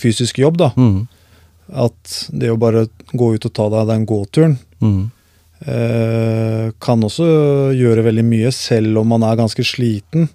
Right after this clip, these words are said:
Speaker 2: Mhm.
Speaker 1: fordi man har gått mye eller, eh, gjort mye fysisk ak-, eh, arbeid, da.
Speaker 2: Mhm.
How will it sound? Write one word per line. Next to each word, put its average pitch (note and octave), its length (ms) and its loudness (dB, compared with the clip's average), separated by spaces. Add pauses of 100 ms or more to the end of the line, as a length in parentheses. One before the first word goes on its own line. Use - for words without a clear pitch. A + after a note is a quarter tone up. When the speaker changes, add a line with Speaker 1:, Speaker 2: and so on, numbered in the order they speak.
(140)
Speaker 2:
Mhm. G#2 180 2
Speaker 1:
fordi A2+ 160 0
man A2+ 140 0
har A2+ 100 2
gått A2 300 -4
mye A2 380 0
eller, G#2+ 320 -2 (760)
eh, A2+ 800 -2
gjort A#2 260 -6
mye A2+ 260 0
fysisk - 640 -8
ak-, - 340 -20
eh, B2+ 260 -6
arbeid, A#2 420 0
da. D#3 120 -2 (120)
Speaker 2:
Mhm. B2 300 2